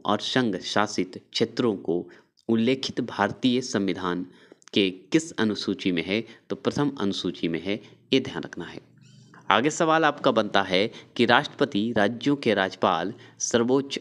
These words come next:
और उच्च न्यायालय के न्यायाधीशों तथा भारत के नियंत्रक एवं महालेखा परीक्षक आदि के वेतन के संबंध में प्रावधान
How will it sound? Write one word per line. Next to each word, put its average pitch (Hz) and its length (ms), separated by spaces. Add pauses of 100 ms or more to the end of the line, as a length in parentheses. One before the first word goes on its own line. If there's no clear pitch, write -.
और 110 280
उच्च 139 260
न्यायालय 98 380
के 98 200
न्यायाधीशों 98 720
तथा - 760 (140)
भारत 123 340
के 110 120
नियंत्रक 107 580 (120)
एवं 101 220
महालेखा 101 440
परीक्षक 92 500 (480)
आदि 117 280
के 143 200
वेतन 113 400
के 117 140
संबंध 95 420
में 90 280 (320)
प्रावधान 98 560